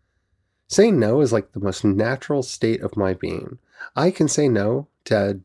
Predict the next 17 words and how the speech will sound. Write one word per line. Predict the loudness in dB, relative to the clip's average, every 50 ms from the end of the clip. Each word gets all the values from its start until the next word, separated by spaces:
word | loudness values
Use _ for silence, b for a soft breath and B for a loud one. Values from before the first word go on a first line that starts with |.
| _ _
just | -2 -2 0 0 0
about | -2 0 0 -2 -4 -4
anything | -8 -12 -12 -14 -16 _ -20 -20 -20 -20 _ _ _ _ _ _ _ _ _ _ _ _ _ _ _ _ _ _ _ _ -2
because, | -2 -2 0 0 0 0 0 0 -2 -4 -6 -10 -14 -16 _ _ _ _ _ _
you | -2 0
know, | 0 0 0 -2 -4 -4 -8 _ _ _ _ -14
I | -14
ha-, | -12 -12 -14 -14 -12 -6
have | -6 -4 -4 -4
issues. | -6 -6 -8 -12 -14 -16 -16 -20 -20
<laughs> | B B B B B B B B B B B B B B B 2 4 4 6
No | 8 8
is | 8 8 6
my | 6 4 4
default | 2 0 -2 -6 -6 -8 -8 -8 -8
state. | -12 -8 -6 -6 -8 -8 -10 _ _ _ _ _ _ _ _ _ _ _ _ _ _ _ _ _ _ _ _ _ _ _ _ _ _ _ _ _ -20 -20 -20 -10 -2
And | 0 2 2 2 2